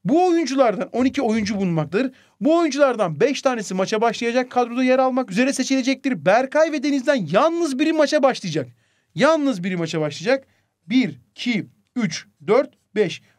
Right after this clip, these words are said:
Bunlardan biri Berkay veya Deniz olacak. O zaman arkadaşım bu ikisinden biri olacak mı? Olacak. Geriye kaç kişi kaldı?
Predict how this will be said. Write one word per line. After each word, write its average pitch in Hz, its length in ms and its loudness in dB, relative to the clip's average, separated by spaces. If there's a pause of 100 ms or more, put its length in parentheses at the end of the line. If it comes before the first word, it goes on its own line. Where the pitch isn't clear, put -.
(140)
Bunlardan 294 600 0
biri 311 240 0
Berkay 285 420 2
veya 254 300 0
Deniz 247 220 0
olacak. 139 300 -4 (420)
O 151 80 -8
zaman 262 200 0
arkadaşım 208 500 -4 (440)
bu 247 320 0 (100)
ikisinden 240 720 -4
biri 214 160 -4
olacak 190 500 -2
mı? - 220 -8 (560)
Olacak. 131 480 -6 (500)
Geriye 269 340 0
kaç 320 260 -4
kişi 254 200 -8
kaldı? 202 440 -2